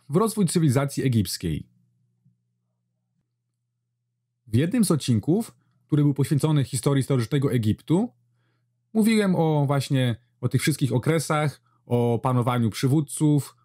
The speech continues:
o chronologii, o tym, skąd wiemy, y, którzy faraonowie i kiedy panowali i tak dalej, i tak dalej. Link do tego filmiku wrzucę w opisie właśnie pod tym aktualnym filmem, który teraz oglądasz. W odcinku,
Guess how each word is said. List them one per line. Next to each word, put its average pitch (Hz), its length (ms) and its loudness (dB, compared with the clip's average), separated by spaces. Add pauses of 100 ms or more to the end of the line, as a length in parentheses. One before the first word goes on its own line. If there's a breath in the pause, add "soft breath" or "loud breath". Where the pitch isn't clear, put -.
o 127 80 -6
chronologii, 139 580 2
o 127 100 0
tym, 127 200 2
skąd 127 240 0
wiemy, 123 480 0 (280)
y, 120 80 2
którzy 127 240 0
faraonowie 127 460 0
i 117 60 -4
kiedy 127 200 0
panowali 139 580 0
i 123 60 -2
tak 120 180 -4
dalej, 123 260 0
i 104 40 -6
tak 104 180 -4
dalej. 139 460 -2 (720)
Link 190 180 4
do 190 80 2
tego 160 220 0
filmiku 170 640 2
wrzucę 180 280 2
w 156 40 2
opisie 160 420 0
właśnie 147 280 0
pod 143 160 -2
tym 139 140 0
aktualnym 127 500 0
filmem, 147 320 0
który 120 160 0
teraz 117 240 -2
oglądasz. 90 580 -2 (2250)
W 127 100 0
odcinku, 160 600 0